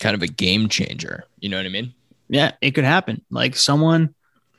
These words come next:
Speaker 2: a Buzz Nation listener, someone could go out there and make a discovery, publish a paper,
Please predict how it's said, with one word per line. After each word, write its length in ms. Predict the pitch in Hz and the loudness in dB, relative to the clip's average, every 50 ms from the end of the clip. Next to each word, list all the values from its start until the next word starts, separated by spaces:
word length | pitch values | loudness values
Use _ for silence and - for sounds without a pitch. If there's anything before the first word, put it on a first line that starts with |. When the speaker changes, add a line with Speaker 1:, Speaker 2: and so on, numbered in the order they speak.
| _ _ _ _ _ _ _ - | _ _ _ _ _ _ _ -2
Speaker 2:
a 100 | 139 135 | 0 0
Buzz 380 | 127 127 127 139 139 147 143 135 | 0 2 2 2 4 4 4 4
Nation 360 | 143 143 143 139 131 147 143 | 4 4 4 2 2 2 4
listener, 300 | 135 135 139 - 160 156 151 | 4 2 2 2 2 2 2
someone 420 | - - 147 151 156 151 147 147 | 2 2 4 4 4 4 2 2
could 180 | - - 135 127 | 0 -2 -2 0
go 180 | 143 143 143 | 2 2 4
out 220 | 139 131 135 131 - | 4 4 2 2 2
there 400 | 143 143 143 147 147 147 - - _ | 0 0 2 2 0 -2 -4 -4 _
and 340 | - 139 127 120 120 123 127 - _ - - _ _ | 0 0 0 2 0 -2 -4 -6 _ -20 -20 _ _
make 200 | - 139 139 135 | 0 2 2 2
a 40 | 135 | 2
discovery, 720 | 135 131 - - - 139 143 139 139 139 139 139 135 139 - _ _ | 0 0 0 0 2 2 4 4 4 4 4 2 0 -2 -6 _ _
publish 300 | - 147 135 139 143 135 | -2 0 0 2 2 0
a 60 | 147 135 | 0 0
paper, 680 | - - 139 139 139 139 - 147 139 139 139 139 | 0 0 2 2 2 2 2 2 2 2 2 0